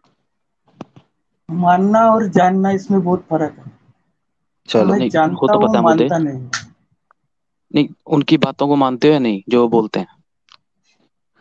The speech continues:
Speaker 1: मैं क्या बोल रहा हूँ, मानना और जानना में बहुत फर्क है। मैं
Speaker 3: क्या
Speaker 1: मानता
Speaker 3: फर्क है?
Speaker 1: नहीं हूँ, मैं जानता हूँ।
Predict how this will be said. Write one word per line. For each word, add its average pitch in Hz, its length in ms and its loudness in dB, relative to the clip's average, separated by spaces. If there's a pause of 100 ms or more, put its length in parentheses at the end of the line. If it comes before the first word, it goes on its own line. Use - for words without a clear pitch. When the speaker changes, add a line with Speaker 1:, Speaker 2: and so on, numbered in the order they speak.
(600)
Speaker 1:
मैं 170 200 -6
क्या 156 100 -2
बोल 196 200 0
रहा 185 100 -2
हूँ, 196 300 -4 (280)
मानना 185 560 0
और 180 280 -6
जानना 175 560 -2 (460)
में 170 80 -10
बहुत 175 220 -6
फर्क 180 400 -4
है। 180 80 -8
मैं 185 60 -12 (720)
Speaker 3:
क्या 165 100 -8
Speaker 1:
मानता 151 320 0
Speaker 3:
फर्क - 140 0
है? 190 60 2
Speaker 1:
नहीं 185 200 0
हूँ, 180 180 -4
मैं 180 180 -4
जानता 147 380 -4
हूँ। 131 360 -10